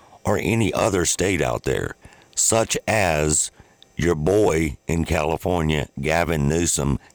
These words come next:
dictator, tyranny. Okay, elitist. Elitist, smile for the camera. Smile for the camera, get some new hair product, get some new veneers. Okay?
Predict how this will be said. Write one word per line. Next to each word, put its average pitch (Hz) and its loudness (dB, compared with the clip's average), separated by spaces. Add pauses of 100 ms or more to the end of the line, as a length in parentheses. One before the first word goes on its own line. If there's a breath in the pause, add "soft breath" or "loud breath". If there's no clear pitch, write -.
(120)
dictator, 67 -2 (280 loud breath)
tyranny. 73 0 (1800)
Okay, 78 0
elitist. 80 0 (1600)
Elitist, 85 0
smile 80 0
for 82 -2
the 73 -4
camera. 73 -2 (760)
Smile 78 0
for 76 -4
the 65 -2
camera, 67 -2
get 76 -4
some 71 0
new 69 0
hair 65 0
product, 60 -4 (240 loud breath)
get 76 -2
some 80 0
new 78 2
veneers. 71 -2 (1300 soft breath)
Okay? 73 -2